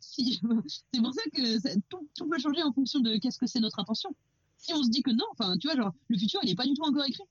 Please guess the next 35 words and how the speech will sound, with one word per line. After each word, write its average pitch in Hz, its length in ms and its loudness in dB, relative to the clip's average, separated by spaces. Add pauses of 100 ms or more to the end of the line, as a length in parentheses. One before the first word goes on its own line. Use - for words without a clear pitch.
Donc 233 140 4
ça, - 160 -2
tout 392 180 -2
va 269 60 0
dépendre, 262 320 2
en 226 60 0
fait, 302 180 0
de 254 180 2 (240)
nos 226 100 4
énergies 226 360 2
individuelles. 214 360 2
Si - 160 -2
on 208 60 4
se 175 60 4
dit 190 80 -2
que - 80 0
non, 359 120 0
c'est 220 120 -4
pas 202 100 0
foutu, 196 260 -2
putain. 175 220 -6 (240)
Ça, 262 220 -2 (340)
c'est 233 200 -2
le, 185 400 0
c'est, - 320 -2
c'est 220 120 -2
une 202 140 6
mise 302 240 2
en 285 60 4
garde 262 360 0
qui - 140 -2
nous 208 160 2
a 208 60 0
été 196 220 0
faite, 233 200 -4